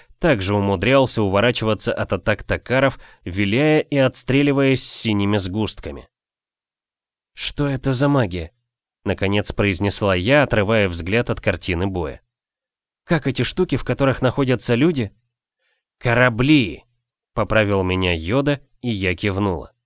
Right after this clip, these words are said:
Конечно, я могла и так сказать, что это корабли, но язык не поворачивался сравнить эти инородные предметы с прекрасными и величественными средствами передвижения по воде.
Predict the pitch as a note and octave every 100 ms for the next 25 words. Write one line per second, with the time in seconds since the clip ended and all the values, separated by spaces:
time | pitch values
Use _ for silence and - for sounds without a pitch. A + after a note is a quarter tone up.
0 | _ - _ C#3+ D#3+ C3 - G2+ F2+ A#2+
1 | B2 G2 A2+ D3 C#3 C#3+ C3+ - - G2+
2 | F2+ C#3+ - - G2+ F#2 F#2 F#2+ G2+ F#2+
3 | D2+ - - - G2+ G#2 G2+ F#2 C#3+ C3
4 | C3 C3 C3+ C3 G#2 G2 F#2+ F2+ F#2+ -
5 | G2 F2 A2+ A2 G2+ G2 F#2+ F#2+ G2+ G2
6 | F2 F#2 E2 F#2+ E2+ G#2+ C3 B2+ - _
7 | - - A#2+ - C#3+ D3 D#3 D3+ C#3 A#2
8 | A#2 C3+ C#3 - D3 C#3+ C#3+ C3+ A2+ A2+
9 | - - G#2+ G2+ G2+ G2+ F#2 F#2+ E2 A#2+
10 | A#2 A#2 - G#2 G2+ G2+ D2 -